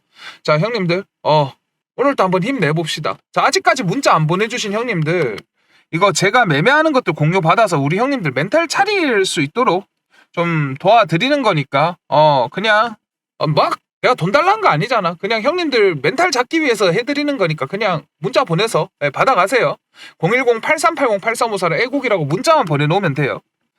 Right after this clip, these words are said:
대신에 나는, 어, 이거 공짜로, 공짜, 아, 이거 공짜로 해주는 거 아니에요. 구독, 좋아요 꼭 눌러주시고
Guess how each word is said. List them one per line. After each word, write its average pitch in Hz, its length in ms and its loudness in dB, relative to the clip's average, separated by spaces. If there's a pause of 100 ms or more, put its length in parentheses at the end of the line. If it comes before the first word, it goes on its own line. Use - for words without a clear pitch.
(260)
대신에 247 680 0
나는, 170 580 0
어, 139 360 2
이거 202 180 -2
공짜로, 311 760 2
공짜, 294 320 0
아, 180 80 4
이거 185 240 0
공짜로 381 380 0
해주는 330 260 -2
거 233 60 2
아니에요. 156 420 0 (420)
구독, 370 320 2
좋아요 254 300 4
꼭 285 240 2
눌러주시고 185 760 0